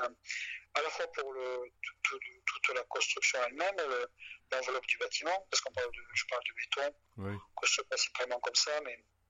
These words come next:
Speaker 1: on a une entreprise qui construit en bois,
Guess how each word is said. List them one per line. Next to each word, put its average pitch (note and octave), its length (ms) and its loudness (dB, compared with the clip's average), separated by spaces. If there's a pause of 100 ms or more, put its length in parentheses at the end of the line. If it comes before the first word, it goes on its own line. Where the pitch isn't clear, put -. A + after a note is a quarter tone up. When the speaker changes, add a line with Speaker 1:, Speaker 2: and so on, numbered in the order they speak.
(600)
Speaker 1:
on A#2+ 280 0
a B2 120 4
une B2 80 -4
entreprise B2+ 320 0
qui - 80 -2
construit B2+ 360 0
en A#2 80 0
bois, C#3+ 340 0